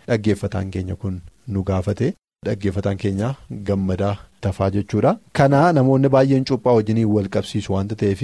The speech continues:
kun dhuguma cuuphaa wajjin wal qabataa'oodha gaaffiinsaa akka nu badhetti yoo ta'e. Waa'ee maaliiti iddoo kanatti kan inni dubbatu yoo jenne waa'ee cuuphaa dubbataa'oo tokko lammaffaa maal godhe gaafa sana Yesuus jenneeti kan nu ilaaluun nurra jiru.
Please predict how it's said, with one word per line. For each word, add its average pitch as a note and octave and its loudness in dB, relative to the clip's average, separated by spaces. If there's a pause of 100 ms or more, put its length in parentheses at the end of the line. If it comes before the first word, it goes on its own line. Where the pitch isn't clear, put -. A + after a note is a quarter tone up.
kun A2 -4
dhuguma G#2+ 0
cuuphaa G#2 -4
wajjin G2+ -2
wal G2 -2
qabataa'oodha G2 0
gaaffiinsaa F#2 -8
akka A#2 -8
nu F#2+ -6
badhetti G2 -8
yoo A2 -2
ta'e. G#2 -4 (220)
Waa'ee D3+ 2
maaliiti C3+ 0
iddoo G2+ -2
kanatti G#2 -2
kan G#2+ -2
inni G#2 -2
dubbatu G2 -4 (300)
yoo A2 2
jenne E3 0 (260)
waa'ee A2 2
cuuphaa A#2 -4 (420)
dubbataa'oo G2+ 0 (200)
tokko G2+ -6 (240)
lammaffaa F#2+ -6 (300)
maal C3+ 2
godhe A#2+ 2
gaafa F#2 -4
sana F2+ -10
Yesuus F2+ -14 (460)
jenneeti G2 -2
kan G#2 -8
nu G2 -8
ilaaluun G#2 -8
nurra G2 -10
jiru. F#2+ -8